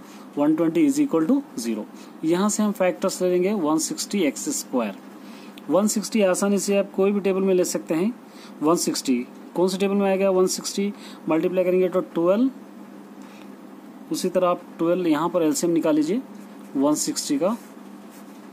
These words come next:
टू एट जा सिक्सटीन, ज़ीरो, टू फ़ोर जा एट, तो हम divided करें सिक्सटी, तो यहाँ पर हो गया ये सिक्सटी एक्स स्क्वायर। सिक्सटी एक्स स्क्वायर के हम table निकालेंगे, ट्वेल्व फ़ाइव जा सिक्सटी हो जाएगा,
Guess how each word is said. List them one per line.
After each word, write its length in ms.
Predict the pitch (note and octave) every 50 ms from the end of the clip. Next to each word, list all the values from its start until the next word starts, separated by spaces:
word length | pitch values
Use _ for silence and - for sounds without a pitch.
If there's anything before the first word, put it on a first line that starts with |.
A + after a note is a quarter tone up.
| - - - - - -
टू 120 | - D#3+ D#3+
एट 160 | D#3+ D#3+ C#3+
जा 80 | D3+ D3+
सिक्सटीन, 400 | - - D3 - - - F3 E3+
ज़ीरो, 340 | D3 C#3 C#3 C#3+ E3+ A3 B3+ - - - - - - - - - - - - - - - - - -
टू 100 | - E3 D#3+
फ़ोर 280 | D#3 - D#3+ D#3 D3
जा 200 | C#3+ D#3 F#3+ A#3+ - - - -
एट, 480 | C#3+ C#3+ D#3+ G3 - - - - - - - - - - - - - - - - - - - - - - - - - - - - - - - - - - - - - - - - - - - - - - - - - - - - - - - - - - -
तो 80 | F3
हम 120 | F#3 F#3+ F3
divided 360 | D#3+ E3 F3 F#3 G3 G3+ G3
करें 180 | F#3+ G3+ F3 F#3+
सिक्सटी, 520 | G3 - - D#3+ - - - - A3+ C4+ D4 - - - - - -
तो 60 | - E3
यहाँ 220 | D#3 D#3 D3+ F#3+ F#3+ -
पर 80 | F#3
हो 80 | F3+ F3+
गया 140 | F3+ F#3 F#3+
ये 160 | F#3+ F3+ E3
सिक्सटी 460 | - - - D3+ - - - - F3+
एक्स 240 | D#3 C#3 - - - D3+ C#3
स्क्वायर। 340 | - - - C3 C#3 F3+ - - - - - - - - - - - - - -
सिक्सटी 360 | - - F3+ - - - A3+
एक्स 200 | G#3 G3+ G3+ -
स्क्वायर 340 | G#3+ G3+ - - G3+ G3 G3
के 120 | G3 G#3+ G#3
हम 180 | F#3+ G#3+ A3 G#3+ - -
table 240 | F#3+ F#3+ F#3 G#3+
निकालेंगे, 400 | A3 G#3 G3+ F#3 G3+ G3+ G#3 G#3+ G#3+ G#3 - - - -
ट्वेल्व 240 | - F3 F#3 G3+ G#3+
फ़ाइव 320 | G3+ - - F#3 F3+ F#3 F#3
जा 160 | F3+ G3+ G#3+
सिक्सटी 400 | - - - F#3 - - - G#3
हो 120 | E3+ D3+
जाएगा, 280 | B2+ B2 A2 A2 G#2+